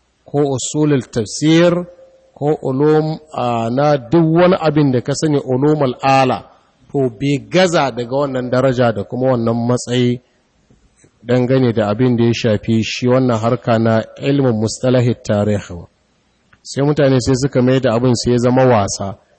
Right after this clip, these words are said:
Shi yasa a yanzu ƴaƴan sai a ce iyayensu su yi tarbiyyansu. To su kansu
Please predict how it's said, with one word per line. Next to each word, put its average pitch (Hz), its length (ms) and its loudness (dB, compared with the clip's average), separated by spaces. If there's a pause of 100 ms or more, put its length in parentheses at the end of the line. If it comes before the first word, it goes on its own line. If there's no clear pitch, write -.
(280)
Shi - 160 -8
yasa 151 340 0
a 139 160 0
yanzu 131 640 0 (680)
ƴaƴan 160 520 2
sai 151 260 -4
a 135 40 0
ce 135 280 -6
iyayensu 139 480 2
su 120 140 -6
yi 117 40 -2
tarbiyyansu. 131 640 -2
To 143 100 -6
su 156 140 -8
kansu 190 300 -4